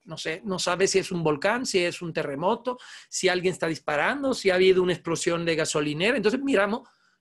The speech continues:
¿qué hacemos? Miramos a lo demás. Miramos a lo demás. Pero, obviamente, si yo estoy en un pueblo y de repente oigo un ruido y veo que la gente del pueblo sigue tranquila, digo, "Buah, ¿será que es normal aquí? De repente hay una mina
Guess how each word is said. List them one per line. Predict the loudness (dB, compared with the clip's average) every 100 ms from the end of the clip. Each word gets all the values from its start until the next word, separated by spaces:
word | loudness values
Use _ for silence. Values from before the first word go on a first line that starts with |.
| _
¿qué | -2
hacemos? | 0 -4 -8 _ _ -4
Miramos | 0 2 0 2
a | 2
lo | 2
demás. | 0 -6 -12 -12 -12 -14 _ _ _ _ _ _
Miramos | 0 2 4
a | 2
lo |
demás. | 2 -2 -8 -14 _ _ -20 _ _ _ _ -2
Pero, | -2 -2 -6 -2
obviamente, | 4 4 4 2 0
si | 0 -2 2
yo | 2
estoy | 2 2 2
en | 4
un | 0
pueblo | 2 2 2 -2 -2
y | 0
de | 0
repente | 0 0 0 0 0 2
oigo | 2 0
un | 0
ruido | 0 2 2 -2 -8 _ _ _ _ _
y | 0 4
veo | 6 6
que | 4
la | 4
gente | 4 2
del | 0
pueblo | 2 4 4 0 -2 -10 -8
sigue | 0 2 2
tranquila, | 2 0 2 2 4 2
digo, | 0 0
"Buah, | -6 -10 -10
¿será | -8 -6 -6
que | -2 0 0
es | -2
normal | -4 -2 0 0
aquí? | -2 -2 -2
De | 0 -2
repente | -2 -4 0
hay | 0
una | 0 -2
mina | -4 -4 -2 -2 -2 -2 -4